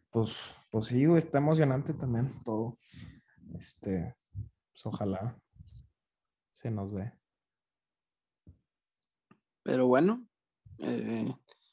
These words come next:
Speaker 2: gente, gracias por, por escucharnos, por llegar hasta acá. Eh, nos, no, ¿cuándo nos vemos, José? ¿Cuándo nos vemos con la gente que nos oye?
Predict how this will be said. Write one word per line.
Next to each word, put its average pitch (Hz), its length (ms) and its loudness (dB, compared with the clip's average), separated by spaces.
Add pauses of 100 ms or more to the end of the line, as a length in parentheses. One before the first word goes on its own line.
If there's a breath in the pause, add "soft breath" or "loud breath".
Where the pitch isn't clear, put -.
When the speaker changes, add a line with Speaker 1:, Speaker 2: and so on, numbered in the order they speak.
(260 soft breath)
Speaker 2:
gente, 151 340 6
gracias 147 280 6
por, 143 420 4
por 131 120 0
escucharnos, 131 880 -2 (480)
por 117 100 -2
llegar 113 240 2
hasta - 220 -2
acá. 131 400 0 (880)
Eh, 117 720 2 (1000)
nos, 120 320 2
no, 233 300 0 (160)
¿cuándo 123 240 6
nos 131 220 8
vemos, 131 440 2 (320)
José? - 520 -6 (100)
¿Cuándo 120 300 6
nos 127 180 6
vemos 127 220 4
con 131 160 4
la 117 100 2
gente 117 380 0
que 127 40 0
nos 123 200 0
oye? 113 360 2